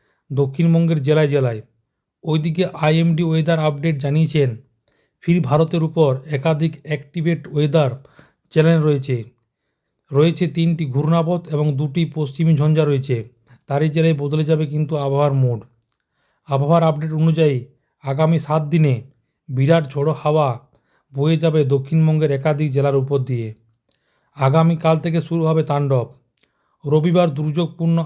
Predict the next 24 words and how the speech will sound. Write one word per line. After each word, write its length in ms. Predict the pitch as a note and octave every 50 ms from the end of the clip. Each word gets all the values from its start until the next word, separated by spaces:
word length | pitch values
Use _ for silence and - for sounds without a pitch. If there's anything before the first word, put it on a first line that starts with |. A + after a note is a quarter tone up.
| -
আবহাওয়া 360 | - D3+ D3+ C#3+ D3+ E3 E3 D#3
সতর্কতা 600 | D#3+ - C#3+ C#3 D#3+ D3 C#3+ - D#3+ - E3 D3+
রাজ্যের 360 | D#3 D3 C#3 C3 E3 D#3 C#3+
বেশ 200 | C3 C#3 D3 D3 C3+
কিছু 240 | - - D#3+ C3 E3 C#3+
জেলায়। 340 | C#3 C3+ B2+ B2 A#2 A2 G#2+ - _ _ _ _ _ _ _ _ _ _ _ _ _ _ -
বুধবার 400 | C3+ D3 D3+ D#3+ D#3+ F3 F3 E3+
পর্যন্ত 400 | E3 E3 E3 E3 D#3 E3+ E3+ D#3 E3
বৃষ্টি 340 | D3 D3 D#3 - - F3
চলতে 320 | D#3+ - D#3+ D#3+ D3 - E3
পারে 220 | D#3 E3 D#3+ D#3+ D#3+
বলে 180 | D3+ D#3 D#3+ D#3 D3
জানিয়েছেন 420 | C3+ C#3+ D3 D#3 D3+ - D#3 D3+
আবহাওয়া 340 | C#3+ C3+ C3 C3+ C#3+ C#3 C3
অফিস। 260 | C3+ C3+ B2 A#2 A2 - - _ _ _ _ _ _ _ _ _ _ _ _ _ _ _ _ _
রবিবার 300 | C#3+ D3 D#3 D#3+ F3 E3 E3+
থেকে 180 | - E3+ E3 E3+ D#3
ফির 220 | - - F3 E3+ E3
পশ্চিমী 420 | E3 D#3+ C#3 - - E3+ E3+ E3+ E3+
জেলাগুলিতে 580 | C#3+ C3+ D3+ D#3 D#3+ D#3+ D3+ E3 E3 - E3+ D#3 C#3
বৃষ্টির 420 | C3 D3 C#3+ C3 C3+ E3 D#3 C3 -
সম্ভাবনা 400 | D3+ D3 D3+ D#3 D#3 D#3+ D#3+ D#3
তৈরি 240 | D#3+ D3 C#3+ D3+
হচ্ছে। 320 | C#3+ C#3 C3+ C3+ - C#3